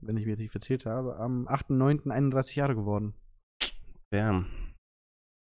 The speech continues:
Speaker 1: Immer noch
Speaker 2: Wie lange
Speaker 1: cringe.
Speaker 2: ist er? Drei Jahre jetzt?
Speaker 1: Müssten drei Jahre sein. Drei oder vier. Ich mein drei.
Speaker 2: Ja, ne. Immer noch krass irgendwie.
Speaker 1: Immer noch, ne?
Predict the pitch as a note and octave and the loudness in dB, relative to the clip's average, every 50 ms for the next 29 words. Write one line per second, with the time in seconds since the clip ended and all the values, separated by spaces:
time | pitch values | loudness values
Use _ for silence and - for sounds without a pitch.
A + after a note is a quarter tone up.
0 | _ _ _ _ _ _ _ _ _ - C#3 A#2+ G#2+ - - - G2 G2 F#2 F2+ | _ _ _ _ _ _ _ _ _ -4 -2 -2 -2 -2 0 4 6 6 8 8
1 | F#2 G#2 G#2+ A2 A2 G#2+ G#2+ - F#2 F#2 A2 B2+ C3+ D3 D3+ E3 D3+ D#3 D#3 - | 6 6 6 6 4 4 2 2 2 2 2 2 0 -2 -2 -2 -2 -4 -4 -6
2 | - - - - _ _ _ _ _ _ _ - A#2 A2+ - - B2+ A2+ A2+ A#2 | -12 -20 -20 -20 _ _ _ _ _ _ _ -8 -6 -6 -4 -2 -2 0 2 2
3 | A#2 A#2+ A#2+ A#2 A2+ G2+ G2+ G2 G2+ G2+ G2 - A2 A2 A#2 A#2 A2+ A2 G#2 - | 4 4 4 2 0 0 0 0 0 0 -2 0 0 2 2 4 2 2 0 -2
4 | - A#2 G#2+ G2 A#2 A2 A2 A2+ A2 A2 A2 G2+ G2 - - - - _ _ _ | -2 -2 -2 0 0 0 0 0 2 2 0 0 -2 -6 -12 -18 -20 _ _ _
5 | _ - F2 E2+ F2+ - - - - - - - - _ _ _ _ _ _ _ | _ -2 -2 0 0 -2 -2 -4 -6 -10 -16 -20 -20 _ _ _ _ _ _ _
6 | _ _ _ _ _ _ _ _ _ _ _ - F#2 F2+ F#2 F2 E2+ E2+ - - | _ _ _ _ _ _ _ _ _ _ _ 2 4 6 6 6 4 2 0 2
7 | - F#2 F2 - - E2+ E2+ F2+ - F2+ E2+ F2+ - - - - - - B2+ C3 | 4 4 4 4 4 0 0 2 2 2 0 0 -2 -6 -10 -10 -6 -4 -2 -2
8 | A#2+ A2+ A2 G#2+ G2+ A#2+ B2 B2+ C3 | 0 0 0 -2 -2 -2 -4 -6 -6